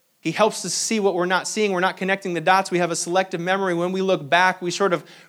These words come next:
remember the things we like to remember and have an overly Pollyannic, nostalgic view about it. And then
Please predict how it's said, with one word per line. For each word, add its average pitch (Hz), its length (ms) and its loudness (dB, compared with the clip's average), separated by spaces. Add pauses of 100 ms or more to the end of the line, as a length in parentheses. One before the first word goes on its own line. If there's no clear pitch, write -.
remember 190 420 2
the 196 80 2
things 196 260 0
we 180 80 0
like 196 240 4
to 180 100 -4
remember 180 300 0
and 175 80 -2
have 190 160 2
an 175 140 0
overly 190 500 2 (220)
Pollyannic, 190 600 2
nostalgic 180 540 0
view 196 240 -4
about 165 260 4
it. 196 120 2
And 175 120 -6
then 185 220 -4